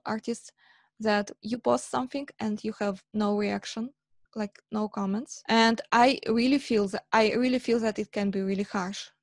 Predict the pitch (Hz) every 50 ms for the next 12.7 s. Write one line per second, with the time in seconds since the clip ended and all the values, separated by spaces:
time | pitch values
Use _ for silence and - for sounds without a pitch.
0 | _ - 202 196 190 190 196 196 196 202 - _ - 208 214 196 202 202 - -
1 | _ - 220 202 220 226 220 220 214 208 202 202 _ _ _ _ _ - 233 247
2 | 214 262 277 277 254 220 185 208 202 202 220 - - - 208 214 185 214 226 226
3 | 214 208 214 208 214 - 226 226 226 233 - - _ - 214 208 202 202 202 -
4 | 202 208 226 220 214 202 208 208 208 208 - 208 208 190 196 190 190 196 - -
5 | _ - 202 196 196 220 - - - _ _ _ - _ - - - 214 214 196
6 | 202 202 - - 202 196 180 196 185 208 247 _ _ - 226 226 226 226 233 -
7 | - _ _ _ _ - 233 247 202 233 262 254 - 247 226 233 247 254 240 -
8 | 226 220 214 214 208 - _ - 220 226 240 269 277 - - - 220 220 208 -
9 | 196 208 233 - - 277 247 - - - - 226 233 247 302 339 - 349 330 330
10 | 311 269 254 - _ - 220 - _ - 233 269 294 359 392 349 - 277 254 240
11 | 226 233 254 277 269 233 202 233 240 - - 214 208 202 - 220 202 - 202 208
12 | 220 262 - - 233 220 - - 208 208 208 208 208